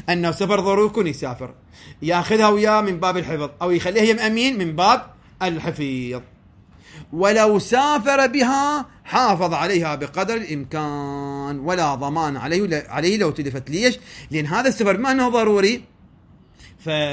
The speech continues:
و-، وحفظ الأمانة متوقف بالسفر بها،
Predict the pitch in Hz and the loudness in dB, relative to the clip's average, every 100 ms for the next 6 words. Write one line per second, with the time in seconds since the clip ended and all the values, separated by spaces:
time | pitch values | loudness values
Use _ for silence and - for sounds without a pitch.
0 | 143 143 139 156 156 156 143 - - - | -6 -8 -6 -4 -2 -4 -6 -12 -20 -12
1 | 139 160 156 - 208 214 226 202 185 170 | -2 0 0 0 0 2 2 2 0 0
2 | 170 226 247 185 208 226 196 180 156 160 | 0 0 0 -2 0 2 4 4 2 0
3 | 196 214 | 0 0